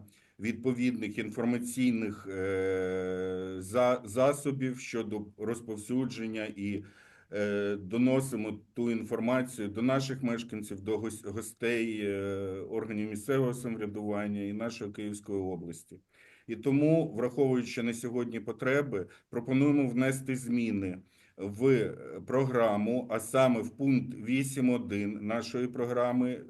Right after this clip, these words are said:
програми розвитку культури Київської області на двадцять четвертий, двадцять шостий роки, організація та проведення комплексу заходів, спрямованих на розвиток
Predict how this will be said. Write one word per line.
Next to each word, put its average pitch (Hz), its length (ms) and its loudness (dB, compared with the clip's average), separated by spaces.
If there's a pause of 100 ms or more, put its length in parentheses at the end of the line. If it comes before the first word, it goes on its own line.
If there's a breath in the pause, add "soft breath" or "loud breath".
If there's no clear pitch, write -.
(120)
програми 120 580 0
розвитку 113 580 -4
культури 117 440 -2
Київської 117 480 -4
області 107 420 -4
на 107 140 -4
двадцять 104 360 -4
четвертий, 113 460 -6
двадцять 104 360 -6
шостий 104 400 -6
роки, 123 420 -4 (280 loud breath)
організація 123 840 4
та 107 180 -2
проведення 110 640 0
комплексу 107 600 -2
заходів, 107 540 0
спрямованих 131 800 0
на 113 100 -2
розвиток 135 520 0